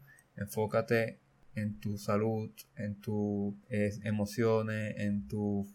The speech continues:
espiritualidad, en tu amor propio, en tu autoestima. Básicamente, enfócate en lo que es realmente importante para ti y en tu vida. Y a lo que no, pues ya habrá tiempo para eso, pero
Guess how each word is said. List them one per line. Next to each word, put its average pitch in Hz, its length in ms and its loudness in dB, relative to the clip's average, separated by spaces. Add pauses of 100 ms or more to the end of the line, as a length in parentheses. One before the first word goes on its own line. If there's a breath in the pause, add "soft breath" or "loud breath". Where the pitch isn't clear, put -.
espiritualidad, 104 1000 0 (280)
en 101 260 -4
tu 104 440 0
amor 104 460 2
propio, 107 680 0
en 101 240 0
tu 104 280 -2
autoestima. 104 920 0 (760 loud breath)
Básicamente, 123 920 2
enfócate 104 1040 2 (580)
en 101 160 0
lo 101 140 2
que 104 220 2
es 101 120 -4
realmente 113 520 0
importante 101 640 -2
para 196 280 -4
ti 190 200 -6 (680 soft breath)
y 98 100 -2
en 95 100 0
tu 90 160 -4
vida. 92 340 0 (480)
Y 104 220 2
a 98 160 6
lo 101 200 4
que 107 160 0
no, 117 320 2 (520)
pues 101 340 2
ya 104 160 2
habrá 117 260 6
tiempo 110 340 0
para 101 280 2
eso, 101 280 -4
pero - 340 -4